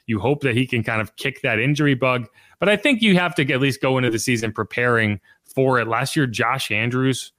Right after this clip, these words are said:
was the guy you brought in, and that's not exciting for anybody. Um, and I think you do wanna have a bit higher upside at your backup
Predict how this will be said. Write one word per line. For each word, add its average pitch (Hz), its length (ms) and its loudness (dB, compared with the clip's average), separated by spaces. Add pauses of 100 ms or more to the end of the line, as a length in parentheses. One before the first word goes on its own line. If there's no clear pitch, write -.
(360)
was 123 140 2
the 131 40 0
guy 131 160 -2
you 135 160 2
brought 127 260 0
in, 131 200 0
and 107 120 2
that's 113 220 -2
not 110 260 -2 (240)
exciting 107 500 -2
for 101 200 -4
anybody. 113 560 0 (500)
Um, 107 460 2
and 117 140 -2
I 117 100 -2
think 117 240 -4
you 117 80 0
do 123 140 2
wanna 120 180 0
have 113 160 -4
a 104 60 -6
bit 110 280 -4 (140)
higher 120 420 -2
upside 104 520 -2
at 117 200 -4
your 104 120 -2
backup 104 460 -4